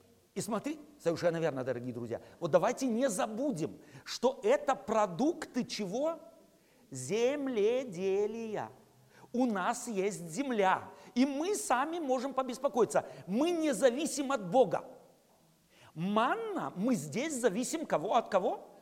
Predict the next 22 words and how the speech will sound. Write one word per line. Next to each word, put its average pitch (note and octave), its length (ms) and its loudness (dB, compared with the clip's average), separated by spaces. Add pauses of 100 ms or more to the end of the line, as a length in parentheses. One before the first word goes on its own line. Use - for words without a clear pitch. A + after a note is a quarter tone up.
(200)
Постоянно A#3 480 0
от B3+ 100 -2
Бога. D3+ 300 2 (260)
А F3 140 6
мы B3 140 0
не E4 120 0
знаем, C#4+ 440 -2
каков D#4+ 440 4
этот C4 240 2
Бог, C4+ 200 2
хороший D#4+ 440 0
или E4+ 140 0
нет. G3+ 320 -2 (540)
Если C#4 300 2
у D4 60 2
него C#4 140 0
настроение B3+ 880 2
испортится, A3+ 960 2 (200)
он D#4+ 260 4
на A#3+ 100 2
нас F3+ 340 -2
обидится, A#3 880 0